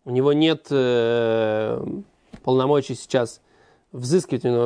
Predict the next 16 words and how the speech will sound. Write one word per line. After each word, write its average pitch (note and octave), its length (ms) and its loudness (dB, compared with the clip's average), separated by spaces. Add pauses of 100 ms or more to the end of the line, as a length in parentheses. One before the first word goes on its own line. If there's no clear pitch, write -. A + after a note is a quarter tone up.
(120)
у B2 40 0
них, B2 240 0
у - 240 -2
него C3+ 120 4
есть C#3+ 140 -2
только D#3 300 0
как B2+ 180 -2
бы B2+ 240 -4 (400)
закон D3 460 2
Торы, D#3 340 2
как B2 160 -8
бы B2 80 -6
декларируемый. C3+ 840 0 (1000)
Человек C3 240 -2
может D3+ 200 0
отчаиваться. F#3+ 680 -2